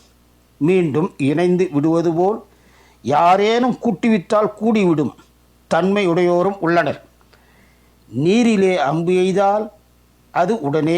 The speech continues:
மறைவது போல, அதாவது, தங்கத்தை பிளவு உண்டானால்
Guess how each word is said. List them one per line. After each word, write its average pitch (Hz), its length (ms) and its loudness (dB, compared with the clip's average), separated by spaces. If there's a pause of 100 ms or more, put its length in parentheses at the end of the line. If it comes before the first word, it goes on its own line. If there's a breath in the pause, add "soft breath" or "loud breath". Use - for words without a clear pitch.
மறைவது 156 500 -2
போல, 175 260 0 (1120)
அதாவது, 127 500 -2 (720 soft breath)
தங்கத்தை 147 540 -4 (1120)
பிளவு 165 240 -2
உண்டானால் 147 520 -2